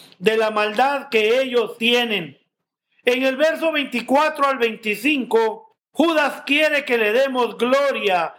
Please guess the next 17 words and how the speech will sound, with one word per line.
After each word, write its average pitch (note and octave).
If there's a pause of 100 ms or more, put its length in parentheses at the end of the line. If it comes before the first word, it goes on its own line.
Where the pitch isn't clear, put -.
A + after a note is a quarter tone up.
(200)
a G3+
Dios B3 (140)
y A3
no B3+
a B3
los G#3+
hombres. A#3 (720)
"Y C4
a C#4
aquel D4+
que D4
es D4
poderoso C4+
para A#3
guardaros B3 (220)
sin G#3
caída G#3